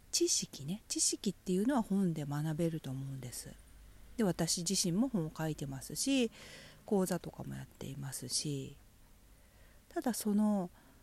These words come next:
こう、知識を実践に生かすとか深めるとかって、その、なんていうか、人とのやり取りがない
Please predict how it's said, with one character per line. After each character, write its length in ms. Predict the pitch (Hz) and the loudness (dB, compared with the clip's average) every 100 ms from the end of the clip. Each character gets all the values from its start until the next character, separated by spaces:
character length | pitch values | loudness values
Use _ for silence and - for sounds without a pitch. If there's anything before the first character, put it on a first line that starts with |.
| - - | -20 -20
こ 200 | - 185 | -6 -4
う、 100 | 175 - | -4 -2
知 160 | - 359 | 2 4
識 340 | - - 180 | 2 0 2
を 280 | 170 175 156 - - - - | 2 0 -4 -12 -20 -20 -6
実 560 | 170 - - - 254 | -4 -2 0 4 6
践 40 | 247 | 8
に 200 | 247 240 | 6 4
生 60 | |
か 160 | - 240 | 0 0
す 100 | - | -2
と 80 | - | -10
か 120 | - | -10
深 300 | - - 185 | -12 -10 2
め 120 | 269 | 2
る 140 | 311 - | 2 -6
と 120 | 165 | -10
か 180 | - 139 | -10 -12
っ 60 | - - - - | -12 -20 -8 4
て、 280 | 220 156 - - - - - - | 6 4 0 -18 -20 -20 -20 -16
そ 200 | - 175 | -8 -6
の、 60 | 151 151 143 139 143 160 - - - - - - - - - - | -4 -6 -6 -8 -10 -12 -18 -20 -20 -20 -20 -20 -20 -20 -20 -4
な 100 | 214 | -2
ん 40 | 208 | -2
て 60 | |
い 20 | - | -2
う 20 | |
か、 80 | 143 | -4
人 280 | - 339 | -2 -4
と 220 | - 370 359 | -4 -6 0
の 140 | 294 | 2
や 140 | 180 | 2
り 160 | 165 214 | 4 2
取 240 | - 170 | 0 -6
り 40 | - | -6
が 140 | 139 | -8
な 220 | 143 165 | -4 -2
い 120 | 151 | -2